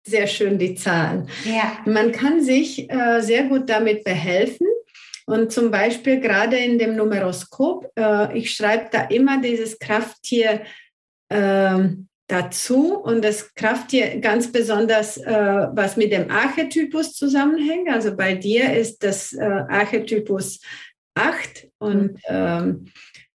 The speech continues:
Speaker 1: das Krafttier der acht ist der Otter.
Speaker 2: Mhm.
Speaker 1: Und, äh,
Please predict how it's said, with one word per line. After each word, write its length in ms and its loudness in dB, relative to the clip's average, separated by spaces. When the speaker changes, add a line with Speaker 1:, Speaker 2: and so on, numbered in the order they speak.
Speaker 1:
das 420 -4
Krafttier 600 0
der 220 0
acht 240 -6
ist 260 -2
der 200 -2
Otter. 500 -2
Speaker 2:
Mhm. 320 0
Speaker 1:
Und, 400 -2
äh, 280 2